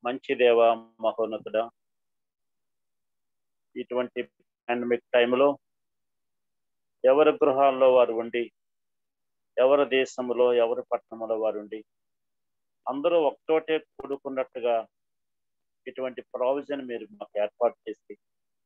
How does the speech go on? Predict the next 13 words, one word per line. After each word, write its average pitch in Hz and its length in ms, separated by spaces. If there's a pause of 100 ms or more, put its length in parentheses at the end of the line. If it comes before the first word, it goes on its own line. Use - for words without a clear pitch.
(840)
దేవా, 139 420 (420)
దినదినము 131 640 (240)
ప్రార్థించడానికి, 117 880 (840)
ఈ 120 60
వాక్యము 127 460
ద్వారా 123 300
హెచ్చరిక 127 640
పొందడానికి, 110 600 (1300)
రోజుకొక 147 480
సేవకుని 139 580
ద్వారా 127 320
వాక్యమును 123 720 (240)
మేము 117 120